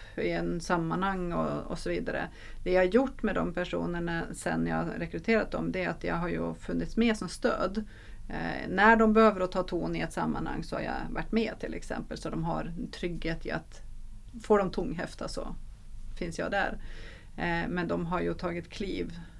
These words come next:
eh, och växt otroligt mycket. Och några av mina absolut bästa rekryteringar har varit riktigt introverta personer som ingen annan har trott på.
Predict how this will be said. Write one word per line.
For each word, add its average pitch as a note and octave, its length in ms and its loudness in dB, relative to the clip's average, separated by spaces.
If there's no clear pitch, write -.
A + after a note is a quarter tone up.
eh, - 840 -6
och - 360 -6
växt - 400 -8
otroligt F#3 440 -2
mycket. E3+ 400 -2
Och F3+ 120 0
några F3 300 0
av E3+ 60 2
mina F3 220 -2
absolut E3 380 -4
bästa - 260 -4
rekryteringar E3 500 -4
har - 100 -2
varit - 180 -6
riktigt - 360 -6
introverta F3+ 480 -4
personer F3 380 -4
som - 160 -4
ingen F3+ 200 -4
annan - 460 -2
har - 80 -6
trott - 320 -8
på. F3 200 -2